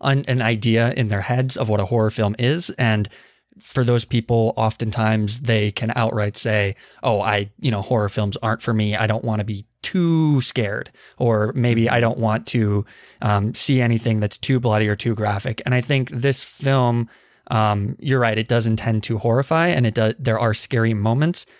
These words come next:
but I feel like it is a, a bit different than,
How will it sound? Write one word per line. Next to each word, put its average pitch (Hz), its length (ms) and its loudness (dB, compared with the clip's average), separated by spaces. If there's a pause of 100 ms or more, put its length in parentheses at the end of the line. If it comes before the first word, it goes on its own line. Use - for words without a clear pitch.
(220)
but 117 120 2
I 113 80 2
feel 120 320 2
like 104 420 0 (680)
it 147 160 0
is 135 160 2
a, 127 220 4
a 135 60 -2
bit 147 240 0
different 135 340 0
than, 113 300 0